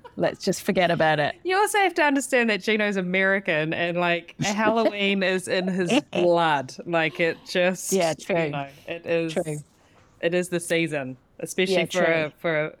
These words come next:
Speaker 2: a, a makeup artist. <laughs>
Speaker 1: But, yeah. I'm usually, I, I'm, ironically, I'll be the, I'll be the mother that's, uh, running around Kmart 'cause it's the only place after hours, and trying to find a, a red lipstick to turn him into, 'cause I don't own one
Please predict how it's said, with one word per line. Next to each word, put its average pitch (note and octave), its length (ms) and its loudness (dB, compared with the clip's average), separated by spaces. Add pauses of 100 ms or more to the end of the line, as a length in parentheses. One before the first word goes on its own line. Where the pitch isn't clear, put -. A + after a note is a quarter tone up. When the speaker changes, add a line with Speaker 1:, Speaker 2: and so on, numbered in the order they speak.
(100)
Speaker 2:
a, D#3 120 -18
a D3+ 40 -12
makeup C#3+ 340 -8
artist. - 480 -4
<laughs> F#4+ 320 0
Speaker 1:
But, F3+ 180 0
yeah. F3 260 4 (380)
I'm A#3 180 4
usually, A#3 560 4
I, G3 240 4 (100)
I'm, G3 280 2
ironically, F#3+ 580 4
I'll F3 140 4
be F3 120 -2
the, D#3+ 220 0 (120)
I'll E3+ 160 2
be F3+ 140 -2
the E3+ 120 -4
mother E3 300 0
that's, - 260 -4
uh, - 60 0 (160)
running E3+ 360 -4
around D#3+ 280 -2
Kmart E3+ 520 0
'cause - 100 -12
it's - 140 -10
the D#3+ 140 -4
only D#3+ 160 -2
place E3+ 340 -4
after E3 300 -4
hours, D#3+ 440 2
and D#3+ 160 -6 (300)
trying G#3+ 200 4
to G3+ 60 2
find F#3+ 340 2
a, E3+ 260 4
a F3 120 2
red F3 260 2
lipstick - 560 -2
to F3+ 120 -4
turn E3+ 260 -2
him E3 120 -4
into, E3 220 -6
'cause F#3 140 -2
I F#3+ 60 2
don't E3+ 220 2
own F3 240 0
one E3 280 -2